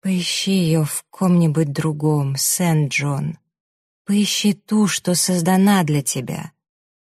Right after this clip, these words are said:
Создана для моей цели, хочешь ты сказать.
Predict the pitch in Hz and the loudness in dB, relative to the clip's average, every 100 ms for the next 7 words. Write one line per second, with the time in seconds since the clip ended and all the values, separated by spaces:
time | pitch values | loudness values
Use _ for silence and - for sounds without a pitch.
0 | _ _ _ _ - - 143 123 139 131 | _ _ _ _ -8 -4 -2 0 0 2
1 | 139 135 147 143 135 139 143 - - 190 | 0 2 2 2 0 -2 -4 -4 0 2
2 | 131 107 - - _ _ - - 120 131 | 0 -2 -12 -16 _ _ -8 -6 -4 -6
3 | - 117 - 117 113 - - | -6 -6 -6 -6 -8 -12 -14